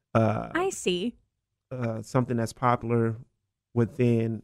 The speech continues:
Speaker 1: popular culture, but you know that it's the right thing to do, then let's do it. Um, yeah, I, I look for people who have served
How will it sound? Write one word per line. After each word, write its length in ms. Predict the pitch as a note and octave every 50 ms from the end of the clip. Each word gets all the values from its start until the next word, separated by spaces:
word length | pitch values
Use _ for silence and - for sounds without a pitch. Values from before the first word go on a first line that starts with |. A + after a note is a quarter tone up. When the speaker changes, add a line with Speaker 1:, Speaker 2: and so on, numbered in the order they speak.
| _ _ _
Speaker 1:
popular 440 | - A#2 A2+ A#2 - A#2 A2+ A2+
culture, 420 | A2 - - A#2 A2+ A2 - A2+ A2
but 260 | G2+ G#2 A#2 A#2+ - - _ _ _ _ _ _ _
you 200 | B2+ B2 D3 D#3
know 200 | D3 C#3+ C3+ C3
that 240 | A2+ B2 A#2+ A#2 B2
it's 120 | A#2+ -
the 100 | - A#2
right 260 | A2 A#2+ B2 B2 -
thing 220 | - - A#2+ A#2+ A#2
to 120 | - A2+ G2
do, 240 | F2 A#2 A#2+ A#2+
then 180 | A2+ G2+ A2+ A2+
let's 220 | A#2 B2+ B2+ - -
do 260 | - G#2 B2 C3 A#2
it. 160 | G#2 - - _ _ _ _ _ _ _ _ _ _ _ _
Um, 680 | A2 A2+ A#2 A2+ A2 G#2+ A2 A2 G#2+ G2+ G2+ G2+ G#2+ - _ _ _ _ _ _ _ _ _ _ _ _ _ _ _ _ _ _ _ _
yeah, 360 | - D3 D#3 C3+ G2+ G2+ C#3 -
I, 120 | - D3+ D3+
I 20 |
look 160 | D3+ D#3 E3 D#3
for 100 | - C#3+
people 220 | B2+ D#3+ B2+ B2+
who 120 | B2+ B2 B2
have 120 | A#2 G#2+
served 460 | - - A#2 A2+ A2+ - - - -